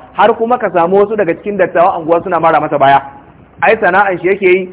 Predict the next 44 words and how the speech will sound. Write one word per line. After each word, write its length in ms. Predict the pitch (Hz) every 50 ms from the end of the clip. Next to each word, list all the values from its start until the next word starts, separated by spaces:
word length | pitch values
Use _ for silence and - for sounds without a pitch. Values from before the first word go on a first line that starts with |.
| - - -
ya 180 | 165 190 214 202
shekara 300 | 196 180 - 208 202 196
ashirin 280 | 175 160 160 175 196 214
a 80 | 190 185
nan, 140 | 190 190 185 185 - - -
ko 140 | 190 196 202
kuma 200 | 202 208 220 214
shekarun 340 | 202 196 - 170 170 202 202
shi 100 | 196 170
talatin, 420 | 180 165 160 160 147 196 202 220 208 - - -
ba 120 | 180 175
a 60 | 170
taɓa 240 | 160 226 208 196 165
samu, 260 | 190 196 196 190 165 - - - - -
saboda 300 | - 208 208 214 190 175
yana 240 | 185 202 208 196 170
ba 160 | 170 175 185 175
su 60 | 180 -
ficika 400 | - 160 - 175 165 180 175 175
na 100 | 180 175
goro. 440 | 160 156 180 185 190 190 185 165 131 - - - - -
Don 100 | - 196
haka 200 | 208 208 202 185
sun 160 | 165 196 190
gwammace 560 | 185 214 220 220 208 180 165 175 185 185 185 - - - -
yaran 580 | 147 170 196 226 240 226 202 190 190 202 214 208
su 100 | - 180 156
su 80 | - 165
lalace, 760 | 160 175 196 214 220 220 226 220 196 170 156 - - 202 208 202
su 100 | 185 156
tambaɗe, 640 | - - 226 240 254 247 226 190 175 180 196 208 208 208
su 120 | 190 165
watse, 400 | 185 226 262 285 262 - 226 196
su 80 | - 175
bambaɗe, 560 | 170 196 214 214 190 190 165 175 180 175 180 - - - -
da 120 | 165 170
a 60 | 160
tashi 260 | 156 - 170 165 - 226
wannan 320 | 214 196 180 175 180 180
wanda 200 | 185 196 190 175
ba 120 | 151 143
ɗan 160 | 143 160 156 160
yanki 220 | 165 160 160 143
ba. 140 | 117 123